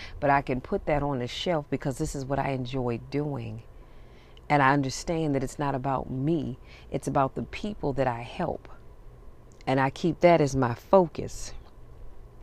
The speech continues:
And because I enjoy doing it, I get this positive spirit that just overwhelms me,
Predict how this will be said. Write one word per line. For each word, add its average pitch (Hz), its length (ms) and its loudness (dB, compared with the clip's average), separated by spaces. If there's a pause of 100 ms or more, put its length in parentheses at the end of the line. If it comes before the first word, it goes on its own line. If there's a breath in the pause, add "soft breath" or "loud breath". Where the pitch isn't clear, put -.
(400 loud breath)
And 139 120 6
because 147 280 4
I 139 160 6
enjoy 127 680 4
doing 139 540 6
it, - 360 -4 (1200)
I 151 120 10
get 147 280 2
this 147 240 2
positive 160 640 2
spirit 151 800 0 (460 loud breath)
that 143 140 4
just 156 420 2
overwhelms 147 880 2
me, 110 340 -6